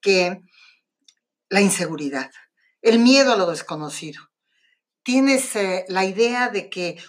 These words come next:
o todos tenemos la idea de que cuando vas a cambiar vas a perder algo. Entonces, esa, ese miedo a lo desconocido te frena y te hace que no te arriesgues a nada, ¿no? Allí es donde tienes que confiar en ti,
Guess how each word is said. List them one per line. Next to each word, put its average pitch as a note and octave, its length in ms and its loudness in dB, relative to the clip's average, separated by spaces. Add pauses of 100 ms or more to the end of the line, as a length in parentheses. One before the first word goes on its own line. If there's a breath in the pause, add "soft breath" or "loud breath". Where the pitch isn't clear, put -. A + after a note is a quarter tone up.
o F3 140 -2
todos C4 340 2
tenemos F#3+ 380 -4
la E3+ 80 -6
idea F3+ 200 -4
de G3 120 -4
que C#3+ 160 -14
cuando D3 200 -10
vas F3 220 -4
a G3+ 60 -10
cambiar D#3 340 -6
vas F#3 180 -2
a - 120 -4
perder E3+ 360 -2
algo. G#3+ 460 2 (640 loud breath)
Entonces, G#3 880 0 (160)
esa, B3 640 0 (400 loud breath)
ese A3+ 320 4
miedo A#3 420 4
a F#3+ 40 2
lo F3+ 100 4
desconocido F3 800 -6
te A3 100 2
frena C4+ 600 -4 (340 loud breath)
y F3+ 160 -10
te G#3 160 2
hace A3+ 400 0
que F#3+ 240 -2
no G#3 200 -2
te G#3 120 2
arriesgues F3+ 640 0
a D3 60 -6
nada, C3+ 320 -8
¿no? F#3 240 -12 (640 loud breath)
Allí A3+ 580 2 (460)
es F#3 200 2
donde F3 200 2
tienes G3+ 380 4
que - 140 -2
confiar E3+ 360 -2
en D#3 180 -4
ti, D3+ 280 -10